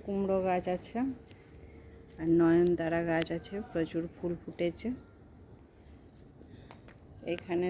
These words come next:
দেখুন সেভেন o'clock গাছ, কত সুন্দর ফুল ফুটেছে। কাল বৃষ্টিতে সব কাদা হয়ে আছে একেবারে। এখানে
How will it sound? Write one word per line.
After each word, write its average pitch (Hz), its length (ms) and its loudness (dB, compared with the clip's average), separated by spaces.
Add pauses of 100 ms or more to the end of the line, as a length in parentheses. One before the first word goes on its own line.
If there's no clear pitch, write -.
দেখুন 214 340 -4 (800)
সেভেন 185 340 4 (120)
o'clock 180 320 2 (160)
গাছ, 180 220 2 (840)
কত 165 140 -2 (160)
সুন্দর 185 360 2 (100)
ফুল 175 180 -6 (100)
ফুটেছে। 175 460 -4 (760)
কাল 170 160 0 (120)
বৃষ্টিতে 175 500 -2 (140)
সব 180 160 0 (200)
কাদা 156 260 0 (100)
হয়ে 170 280 2
আছে 170 160 -4 (100)
একেবারে। 175 420 0 (4000)
এখানে 185 280 0